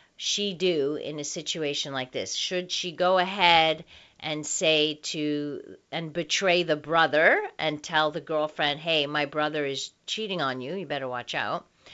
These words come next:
Uh, of course, there's a risk there. So if she does that, the brother then finds out, and it's his sibling, and she butted in, and what's gonna be? So I, I just wanna look at all the different,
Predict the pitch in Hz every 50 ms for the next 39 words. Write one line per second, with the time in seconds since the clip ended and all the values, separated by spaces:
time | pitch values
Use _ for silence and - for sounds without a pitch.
0 | - - - - - - - - _ _ - 139 147 139 135 127 120 - - -
1 | - 190 170 170 175 - _ 160 156 156 156 147 156 147 147 170 208 226 262 -
2 | - - 151 127 127 135 165 220 311 381 359 - - - 151 139 139 139 139 -
3 | - 160 147 151 165 160 156 139 131 127 143 135 139 160 220 311 320 - - 170
4 | - 151 139 135 143 151 156 156 156 160 156 151 143 143 147 139 139 143 - -
5 | 160 143 135 131 135 139 185 196 226 247 247 247 247 - - - - - 131 135
6 | 131 127 135 - - - - 139 - - - - - 214 214 196 214 226 220 214
7 | 208 202 202 196 190 - - - 123 135 135 135 135 135 131 127 127 127 123 123
8 | 123 - - - 123 113 - _ - 127 120 117 120 123 - 185 220 226 220 214
9 | 214 208 208 - - - 117 120 127 135 147 139 - - - 143 131 120 117 120
10 | 98 - - - - - - - - - - - 208 202 190 - - - 156 -
11 | - - 202 220 254 - 254 240 233 226 202 190 190 214 208 208 202 180 175 170
12 | 180 175 180 175 175 170 170 - - 170 147 143 147 143 -